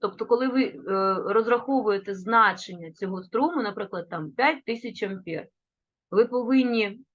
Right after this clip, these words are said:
е, підібрати ваші апарати, шини та ізолятори таким чином, щоб в разі виникнення короткого замикання вони витримали цей пробій на коротке замикання. Тобто, щоб значення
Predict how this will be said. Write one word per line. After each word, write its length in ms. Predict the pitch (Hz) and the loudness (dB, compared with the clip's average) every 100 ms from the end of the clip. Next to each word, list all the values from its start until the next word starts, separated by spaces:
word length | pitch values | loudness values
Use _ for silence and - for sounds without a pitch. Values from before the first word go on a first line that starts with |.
| - | -8
е, 240 | 196 190 185 | -4 -2 -2
підібрати 960 | 220 196 226 226 240 214 196 170 156 - _ _ _ _ _ 180 | -4 -4 0 6 8 6 4 -8 -10 -12 _ _ _ _ _ -2
ваші 680 | 196 226 196 - 185 170 - _ | 6 8 6 0 -12 -16 -18 _
апарати, 840 | 208 214 240 240 233 202 190 175 160 | 0 4 4 6 8 6 4 -8 -12
шини 440 | - 240 214 180 | -8 -6 -4 -4
та 60 | 196 | -4
ізолятори 680 | 202 202 220 196 185 190 190 | -4 -4 0 0 0 -8 -10
таким 320 | 202 208 196 | -10 -8 -10
чином, 440 | - 285 349 233 185 | -6 -6 -4 -4 -6
щоб 180 | 202 | -10
в 60 | 190 | 0
разі 340 | 233 233 202 | 4 4 2
виникнення 520 | 196 220 196 196 185 185 | -4 -6 -6 -8 -10 -8
короткого 400 | 202 196 - 175 | -8 -8 -10 -12
замикання 720 | 175 170 165 233 330 277 170 _ _ _ | -12 -10 0 2 2 0 -2 _ _ _
вони 300 | 196 220 240 | 0 2 2
витримали 760 | 196 247 277 269 233 202 185 185 | 2 0 0 0 0 0 -2 -4
цей 180 | 214 208 | -4 -2
пробій 480 | 220 202 196 269 | -2 -2 0 0
на 120 | 311 214 | 0 0
коротке 440 | 202 233 233 214 | 0 -2 -2 -6
замикання. 680 | 202 208 202 196 170 156 151 | -6 -10 -2 0 0 -4 -8
Тобто, 360 | 208 - 208 196 _ _ | -8 -4 -6 -6 _ _
щоб 340 | - 233 220 196 | -10 -2 -2 -2
значення 840 | 190 247 247 - - 180 170 | 0 2 4 2 -6 -14 -12